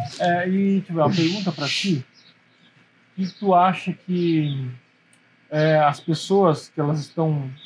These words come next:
empreendendo, estão começando a empreender, talvez, ou, ou tem um negócio, estão querendo, começando a querer faz-, montar um negócio, o que elas, as mais erram no, na questão financeira?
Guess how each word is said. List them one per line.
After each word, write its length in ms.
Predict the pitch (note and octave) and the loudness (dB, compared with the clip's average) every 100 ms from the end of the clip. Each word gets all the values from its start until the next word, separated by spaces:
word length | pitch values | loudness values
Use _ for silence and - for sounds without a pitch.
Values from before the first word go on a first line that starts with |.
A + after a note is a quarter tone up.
| - | -8
empreendendo, 720 | D3 C#3 D#3+ D3 D3 F#3 D#3 | -6 -2 0 2 2 2 0
estão 140 | C3+ G3 | -2 -4
começando 400 | C#4+ C#4 B3+ B3+ | -4 -2 -2 -2
a 40 | |
empreender, 680 | G#3 E3+ D#3+ D#3+ C#3+ C#3 F#3+ | 0 0 0 -2 -2 0 0
talvez, 420 | D#3 B2+ E3 D3+ | 0 0 0 0
ou, 160 | D#3 - _ _ - | -2 -4 _ _ -4
ou 100 | D#3 | -2
tem 160 | G#3+ | 0
um 80 | B3+ | 2
negócio, 460 | G#3+ D#3 D3+ F#3+ G3 | 2 2 4 4 2
estão 160 | G3+ | -4
querendo, 220 | G3 G3 F3+ | -2 -2 0
começando 460 | G3 F3 - A3 | 0 -2 -2 -4
a 80 | G#3 | -4
querer 320 | - F#3 G3 | -4 -4 -4
faz-, 360 | F#3+ F#3+ E3+ - F3+ | -2 -2 -2 -8 -6
montar 260 | E3+ E3+ | -6 -4
um 20 | |
negócio, 300 | E3 E3 F3+ _ _ _ _ | 0 0 0 _ _ _ _
o 40 | G#3+ | 0
que 60 | |
elas, 200 | A#3+ A3 | 2 2
as 120 | G#3+ G3 | 2 2
mais 400 | G3+ G3+ E3+ D#3 | 2 4 2 2
erram 400 | E3+ F3+ E3 D#3+ | 2 2 0 -2
no, 240 | D#3 D3+ D#3 | -4 -6 -4
na 140 | D3+ | -6
questão 300 | D#3 - D3+ | -6 -8 -6
financeira? 480 | - D#3 - C3 | -2 -4 -4 -8